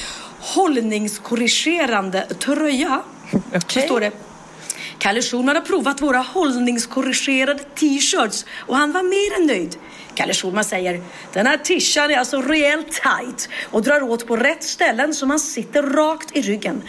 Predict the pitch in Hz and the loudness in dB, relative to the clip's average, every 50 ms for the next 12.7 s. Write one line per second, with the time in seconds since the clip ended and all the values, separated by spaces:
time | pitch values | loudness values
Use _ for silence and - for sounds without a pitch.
0 | - - - - - - 208 254 254 - 320 277 302 349 294 233 240 269 269 262 | -10 -12 -12 -8 -2 0 2 2 2 2 0 2 2 2 2 2 2 0 0 0
1 | - 277 269 247 - - 294 302 320 349 359 359 - 339 302 - - - 185 170 | 0 0 0 0 0 0 0 2 2 0 -2 0 0 -2 -2 -2 -4 -10 -2 2
2 | 226 311 302 - 240 254 226 202 - 220 254 - - - - - - - 262 339 | 2 2 2 2 0 0 0 0 -2 -4 -8 -10 -12 -18 -20 -4 0 2 2 2
3 | - - - - - - - - - - 285 226 254 330 359 381 359 - - 339 | 0 -4 -12 -16 -12 -10 -10 -8 -4 -2 0 2 4 2 2 2 0 0 -2 -2
4 | - - - 370 349 269 262 330 320 285 254 254 254 220 - 262 214 - - 302 | -4 -2 0 0 0 0 0 2 2 2 2 0 0 0 2 2 2 2 2 2
5 | 339 311 240 - - - 320 - - - - 190 185 180 175 202 190 185 185 - | 2 2 0 -2 -2 -2 -2 -2 0 0 0 0 0 0 0 0 0 0 -2 -8
6 | - - - - - - - 190 175 - 208 208 214 208 - 196 180 185 190 185 | -14 -18 -20 -18 -16 -6 -6 -4 0 0 0 0 0 0 -2 -2 -2 -2 -2 0
7 | 180 180 180 180 180 - - 190 175 165 170 190 220 233 - - - 202 175 - | 0 0 0 -2 -4 -2 0 0 0 2 0 0 0 -2 -2 0 -2 -2 0 0
8 | - - 285 - - - - - - - - - - - - 240 233 - 233 214 | -2 -4 -4 -6 -12 -16 -20 -20 -20 -20 -20 -20 -16 -6 -6 -4 -2 0 0 0
9 | 196 196 - 202 180 175 170 180 196 190 185 175 - - - 185 180 185 180 180 | -2 -2 0 0 0 0 -2 -2 0 0 0 0 -2 -4 -4 -2 0 0 0 -2
10 | 180 180 175 - 226 180 170 - - - - - - - - - 170 - - 170 | -2 -4 -4 -4 -6 -4 -4 -4 -4 -4 -6 -6 -8 -10 -8 -8 -6 -6 -4 -4
11 | 170 170 196 180 185 185 175 165 175 - 180 170 175 - - 185 175 185 175 175 | -4 -2 -2 0 0 0 0 -2 -2 -4 -4 -4 -4 -4 -6 -6 -6 -6 -4 -4
12 | 185 - - - - - - 294 311 330 269 247 233 226 | -4 -6 -6 -6 -2 0 0 0 2 2 2 2 2 0